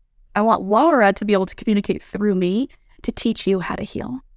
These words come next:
to teach you how to find that balance in your life, to teach you where and how to find happiness, to manifest whatever you want, to believe in yourself. That's what this is.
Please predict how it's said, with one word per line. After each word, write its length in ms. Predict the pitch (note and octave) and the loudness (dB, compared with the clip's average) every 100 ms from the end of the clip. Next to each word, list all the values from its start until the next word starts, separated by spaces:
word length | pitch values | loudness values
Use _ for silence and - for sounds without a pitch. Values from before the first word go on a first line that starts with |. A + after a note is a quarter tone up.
| - - - | -20 -20 -18
to 80 | - | -4
teach 280 | C#4 C4 | -2 0
you 100 | C4 | 0
how 80 | B3 | 2
to 80 | A#3+ | 0
find 340 | - G3+ G3+ | 0 -2 0
that 160 | F#3+ F3 | -2 -2
balance 400 | E3+ - G#3 G3 | -4 -6 -6 -8
in 80 | E3 | -8
your 100 | - | -6
life, 400 | A#2 - - - - - _ | -6 -8 -12 -20 -20 -20 _
to 100 | A#3+ | -8
teach 300 | - B3+ - | -2 -2 0
you 100 | B3+ | 0
where 300 | G#3 G#3+ G#3+ | 2 0 2
and 80 | G#3+ | 0
how 200 | G3+ G3 | 0 -4
to 40 | |
find 240 | G#3 G3 F#3 | -2 -4 -4
happiness, 560 | F3 - G3 - - | -6 -6 -8 -8 -10
to 80 | - | -2
manifest 580 | G3+ G3+ G#3+ - A3 - | 0 2 0 -2 -4 -2
whatever 280 | F#3+ F3+ F3+ | -2 0 -2
you 120 | E3+ | -2
want, 280 | F#3 - - | -4 -6 -4
to 80 | |
believe 500 | A3 A3+ A3 B3 C#4+ | -2 0 -2 -2 0
in 140 | C4 G3 | 2 0
yourself. 680 | F3 E3 - - - - - _ - _ _ _ - | 0 -2 -4 -6 -8 -18 -20 _ -20 _ _ _ 0
That's 380 | A3+ B3 - A#3+ | 2 2 0 0
what 280 | A#3+ - - | -2 -2 -4
this 280 | G#3+ - - | -4 -4 -6
is. 540 | F#3+ F#3 - F3 - | -6 -4 -8 -12 -18